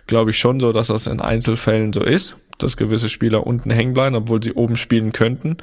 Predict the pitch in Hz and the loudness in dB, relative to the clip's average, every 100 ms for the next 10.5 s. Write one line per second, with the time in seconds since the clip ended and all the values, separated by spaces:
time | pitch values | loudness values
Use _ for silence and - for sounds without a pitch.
0 | - - - - - - 117 113 107 113 | -12 -18 -18 -20 -14 -2 0 0 0 -2
1 | 110 - - 110 113 - 110 110 - 113 | -2 -2 0 0 0 0 0 0 0 0
2 | 110 107 - 107 104 107 - 113 117 113 | 0 -2 -2 -2 -2 -4 0 0 0 0
3 | 110 107 110 110 107 110 113 - - 104 | -4 0 0 2 0 2 2 2 -2 -2
4 | - 107 104 - 104 107 107 - 135 143 | -2 -2 -2 0 0 0 -2 -2 -4 -2
5 | 117 110 113 131 - 107 117 127 127 - | 0 2 0 0 0 2 2 2 0 -10
6 | - _ _ _ _ - 120 - - 117 | -20 _ _ _ _ -4 -2 -2 -2 0
7 | 113 113 - _ 127 117 110 107 101 104 | 0 -4 -10 _ -4 0 0 0 -2 -2
8 | 98 - - - 110 120 101 - 117 - | -2 -6 -6 -2 -2 -2 -4 -2 -4 -4
9 | 110 104 107 107 - 113 113 117 117 110 | -4 -4 -2 -4 -4 -4 -4 -4 -4 -2
10 | 113 113 110 110 | 0 0 0 -2